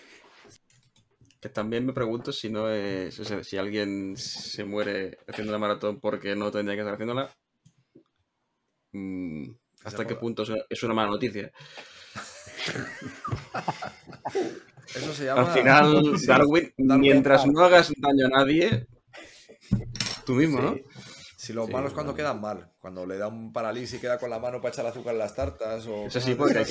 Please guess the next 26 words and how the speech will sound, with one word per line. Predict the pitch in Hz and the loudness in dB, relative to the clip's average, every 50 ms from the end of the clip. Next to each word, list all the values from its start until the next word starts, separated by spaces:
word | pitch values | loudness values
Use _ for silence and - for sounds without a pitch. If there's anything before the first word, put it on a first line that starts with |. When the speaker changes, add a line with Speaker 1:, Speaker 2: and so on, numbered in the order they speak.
| 120 | 2
Speaker 1:
hay | 110 107 | 2 2
que | |
Speaker 2:
eso | - - 143 165 156 - | 2 0 -2 -4 -4 -4
lo | - 135 123 | -6 -6 -4
pagamos | - 107 104 123 120 110 87 | -4 -4 -4 -4 -6 -8 -8
todos. | - - 92 80 76 73 | -8 -8 -8 -8 -8 -10
Speaker 1:
<laughs> | - - - 160 - - 175 156 - 156 151 | -6 -4 -4 -2 0 -2 -2 -2 -2 -2 0
Eso | 131 - 156 | 0 0 0
Speaker 3:
Claro, | 156 131 131 | 0 0 0
Speaker 1:
sí, | 127 | -2
Speaker 3:
sí. | 135 - | -2 -2
Speaker 1:
pero | - 117 113 104 | -2 -2 -2 -2
si | - 117 | -2 -2
es | 110 120 | 0 2
una | 131 127 127 | 2 2 2
muerte | 123 127 127 123 120 135 123 | 4 2 2 2 2 0 0
rápida, | 120 131 131 - 143 139 151 165 170 | 2 0 0 0 -2 -2 -2 -2 -4
pues | - 113 - - | -2 -2 -2 -2
ya | - | -2
está. | - - - - 175 240 233 - - - | -6 -8 -8 -8 -8 -8 -10 -14 -16 -14
Speaker 2:
Eso, | - - - - - - - | -14 -14 -14 -14 -14 -14 -10
Speaker 1:
Uno | 120 110 104 104 | -8 -8 -6 -4
Speaker 2:
sí. | 113 | -4
Speaker 1:
menos. | 147 190 233 - 113 131 - _ _ _ _ _ _ _ - - | -4 -4 -6 -8 -12 -18 -20 _ _ _ _ _ _ _ -20 -12
Speaker 3:
Vale, | - 92 85 76 73 - - - _ _ - - - - - _ _ _ _ | -10 -10 -8 -8 -10 -14 -16 -18 _ _ -20 -20 -20 -20 -20 _ _ _ _
perfecto. | - - - - 80 - - - | -10 -8 -4 -4 -4 -6 -6 -12